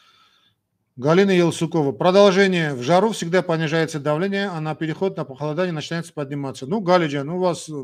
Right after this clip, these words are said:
классический человеческий организм, у всех людей в жару понижается давление. Ну, понятно. Физику мы помним, сосуды у нас расширяются под действием температуры, и давление снижается. Это у всех так, поэтому летом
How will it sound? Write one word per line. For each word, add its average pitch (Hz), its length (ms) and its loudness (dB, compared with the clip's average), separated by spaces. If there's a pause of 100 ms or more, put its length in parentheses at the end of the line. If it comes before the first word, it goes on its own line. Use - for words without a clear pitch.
(160)
классический 175 640 -4
человеческий 147 520 -4
организм, 214 580 -6 (320)
у 175 100 2
всех 156 300 -2
людей 147 320 -2
в 165 80 -6
жару 151 280 -2
понижается 147 600 -6
давление. 120 480 -8
Ну, 214 120 -12
понятно. 160 480 -10 (320)
Физику 151 380 -4
мы 160 140 -4
помним, 233 340 -2
сосуды 165 360 -4
у 139 40 -6
нас 131 180 -8
расширяются 220 720 -6
под 190 220 -10
действием 185 340 -6
температуры, 170 640 -8 (420)
и 262 80 -6
давление 185 460 0
снижается. 113 600 -10
Это 214 200 -6
у 160 80 -2
всех 151 400 0
так, 240 320 -2 (440)
поэтому 185 380 0
летом 196 460 2